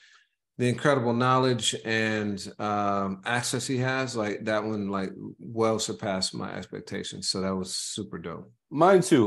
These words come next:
Speaker 2: I was honestly not, just not about, not about, um, Quest at all, but just knowing, you know, what's available in terms of T V time and space and all of that, you know, I was thinking something along the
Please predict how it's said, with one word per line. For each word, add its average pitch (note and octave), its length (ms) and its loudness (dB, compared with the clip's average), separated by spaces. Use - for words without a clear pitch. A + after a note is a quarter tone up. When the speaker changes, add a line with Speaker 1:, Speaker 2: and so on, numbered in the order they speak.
Speaker 2:
I C3 100 6
was D3+ 220 6
honestly D3 580 2
not, D3+ 120 4
just F3+ 240 -4
not C3+ 320 4
about, A#2 380 4
not C3+ 260 -2
about, G#2+ 560 0
um, F#2+ 300 -10
Quest F3 340 4
at A2 100 2
all, C#3 340 8
but G#2+ 140 0
just B2 200 -8
knowing, B2+ 360 4
you C3 60 -6
know, A2 160 -2
what's A#2+ 180 0
available A2 540 2
in G2+ 80 -4
terms G2 240 -8
of E2+ 100 -18
T B2+ 200 -6
V A#2 140 -4
time A2+ 440 -2
and E2+ 100 -10
space A#2+ 680 0
and G#2 80 -6
all G#2+ 160 -2
of F#2+ 120 -6
that, G2+ 400 -4
you C3 100 -10
know, G#2 140 -6
I A#2 180 -2
was A#2+ 200 0
thinking A2 320 -6
something G#2+ 380 -6
along G2+ 300 -2
the F#2+ 60 -8